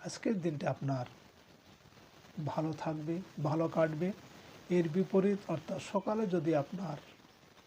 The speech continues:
বাম নাকে শ্বাস চলে সূর্য উদয়ের সময়, তাহলে আজকের দিনে আপনার পারিবারিক অশান্তি, অর্থহানি, ব্যবসা বাণিজ্য লস,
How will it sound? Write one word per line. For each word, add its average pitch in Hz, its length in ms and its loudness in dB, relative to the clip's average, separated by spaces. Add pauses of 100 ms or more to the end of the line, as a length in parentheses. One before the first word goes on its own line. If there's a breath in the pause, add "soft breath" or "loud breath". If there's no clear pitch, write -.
(520)
বাম 175 360 6
নাকে 190 280 2
শ্বাস 147 280 -2 (140)
চলে 151 220 2
সূর্য 165 340 -2
উদয়ের 175 380 6
সময়, 143 360 -2
তাহলে 147 380 0
আজকের 151 380 0
দিনে 156 180 0
আপনার 139 360 -2 (500 loud breath)
পারিবারিক 165 540 4
অশান্তি, 160 520 0
অর্থহানি, 151 680 0
ব্যবসা 151 460 -2
বাণিজ্য 147 420 -2
লস, 143 360 0